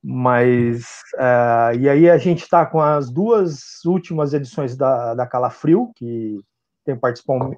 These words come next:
participação minha e do Marcel. É, e tá lá na, na minha loja também. E a V H S, que é o nosso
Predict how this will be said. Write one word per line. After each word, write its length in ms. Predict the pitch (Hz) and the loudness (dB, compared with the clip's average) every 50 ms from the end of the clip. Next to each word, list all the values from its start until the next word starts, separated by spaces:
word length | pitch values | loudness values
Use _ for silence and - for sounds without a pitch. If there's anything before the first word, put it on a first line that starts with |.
| _ _ | _ _
participação 520 | - 123 120 - - - 127 - - 143 135 | -2 -2 -2 -4 -6 -10 -6 -2 0 0 0
minha 220 | 139 143 143 139 | 0 0 0 0
e 20 | 139 | 0
do 80 | 139 | 0
Marcel. 680 | 135 135 127 120 - - - 135 127 143 170 214 - - _ _ _ _ _ _ _ _ _ - - - - - - - - | 0 -2 -2 -2 -4 -4 -2 0 2 2 0 0 -4 -8 _ _ _ _ _ _ _ _ _ -20 -20 -20 -20 -20 -20 -16 -12
É, 360 | 113 110 107 110 107 107 110 | -10 -8 -8 -6 -6 -8 -10
e 40 | 120 - | -4 -2
tá 120 | - 123 | 0 2
lá 140 | 120 123 123 | 4 2 2
na, 180 | 127 123 127 127 | 2 0 -2 -2
na 160 | 120 123 131 | -2 -2 -2
minha 160 | 131 131 127 | 0 0 2
loja 320 | 120 123 139 147 131 147 | 4 4 4 4 4 2
também. 460 | 135 - 139 139 147 180 226 247 - - - _ _ _ _ _ | 0 0 0 2 4 4 4 2 0 -6 -18 _ _ _ _ _
E 380 | - 202 208 214 220 233 233 233 | 0 2 4 4 4 4 4 4
a 60 | 233 | 4
V 120 | 208 226 233 | 6 4 4
H 220 | 226 247 262 247 | 4 2 2 2
S, 360 | 220 196 185 - - - - - - - | 2 2 0 0 -4 -14 -16 -18 -20 -10
que 160 | _ - 151 156 | _ 0 2 4
é 80 | 151 | 4
o 200 | 151 151 156 156 | 4 4 2 2
nosso 520 | 156 147 151 147 - - 165 165 170 165 | 2 0 -2 -2 -2 -2 0 0 2 0